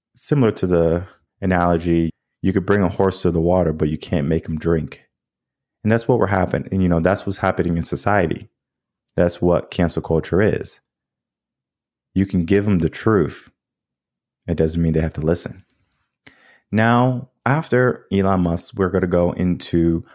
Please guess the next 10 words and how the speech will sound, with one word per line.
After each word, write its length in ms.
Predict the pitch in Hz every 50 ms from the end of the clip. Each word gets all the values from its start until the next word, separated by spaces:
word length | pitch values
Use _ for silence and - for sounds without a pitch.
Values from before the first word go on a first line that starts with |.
| - - _ _ _ _ _ _ _ _ _ _ _ _ _ _ _ _ _ -
another 380 | 98 101 104 107 107 104 104
person 340 | - - 87 85 - - 82
who's 260 | 85 92 90 87 82
going 220 | 85 - 87 87 85
to 60 | 80
be 200 | 78 82 82 82
scrutinized 920 | - - - - 87 80 73 85 87 85 82 80 78 80 80 80 - -
and 360 | 80 76 76 73 - - - -
hated 340 | - - 90 82 82 76 73
upon. 420 | - - 85 80 76 76 80 -